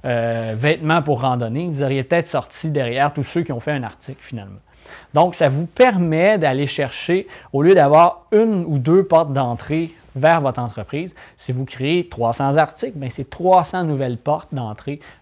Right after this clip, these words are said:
vers votre site web, vers votre entreprise. Donc, c'est beaucoup plus d'impact au niveau du référencement web. Ensuite, ben, c'est que Google préfère du contenu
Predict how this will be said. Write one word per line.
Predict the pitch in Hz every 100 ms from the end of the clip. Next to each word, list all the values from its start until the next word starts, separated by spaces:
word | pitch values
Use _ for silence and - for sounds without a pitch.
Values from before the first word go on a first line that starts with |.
| 127
vers | 135 160
votre | 131 -
site | 110 -
web, | 123 127
vers | 113 120
votre | 113 104
entreprise. | 104 98 101 - 98 -
Donc, | 110
c'est | - 120 - -
beaucoup | 226 -
plus | - 165 139
d'impact | 131 104 135 143 - _
au | 117
niveau | 107 139
du | 131
référencement | 107 107 95 95 101 -
web. | _ _ _ - - -
Ensuite, | 151 156 214 226 160
ben, | 156 160
c'est | 170
que | 180
Google | 151 196 180 175 185 214 220 - - _ _ _ _ -
préfère | 165 151 185 196 170
du | 131
contenu | 151 139 156 185